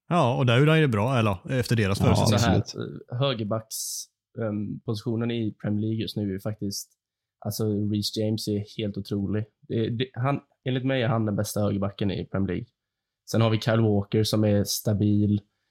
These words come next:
Speaker 3: jättebra försvarare, eh, lite sämre offensivt men har sina kvaliteter där också. Trent,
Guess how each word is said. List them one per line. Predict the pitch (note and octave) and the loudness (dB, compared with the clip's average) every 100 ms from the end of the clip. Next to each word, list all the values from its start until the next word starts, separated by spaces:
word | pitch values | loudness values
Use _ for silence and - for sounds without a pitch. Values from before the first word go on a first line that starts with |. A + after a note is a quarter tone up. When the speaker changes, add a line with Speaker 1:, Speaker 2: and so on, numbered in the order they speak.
| _ _ - | _ _ -2
Speaker 3:
jättebra | A2 - - G#2 G#2 | 0 0 0 4 4
försvarare, | G2+ - G#2+ G2 G2+ G2+ G2+ _ - _ | 2 0 2 4 4 2 0 _ -20 _
eh, | - - - - - - - | -2 0 -2 -2 -2 -4 -4
lite | - C#3+ C3+ B2 | -4 0 0 0
sämre | C3+ A#2+ A#2 | 0 4 2
offensivt | A2 G2+ G#2+ G2+ | 2 2 2 4
men | A2 | 4
har | G#2 | 4
sina | G#2 G#2 | 2 2
kvaliteter | G#2 G2+ A2 G#2 | 2 2 2 4
där | G2 | 4
också. | G2 - F#2+ F2+ _ - _ - | 2 2 0 0 _ -20 _ 0
Trent, | A2+ A2 G#2+ - - | 2 2 0 -4 -6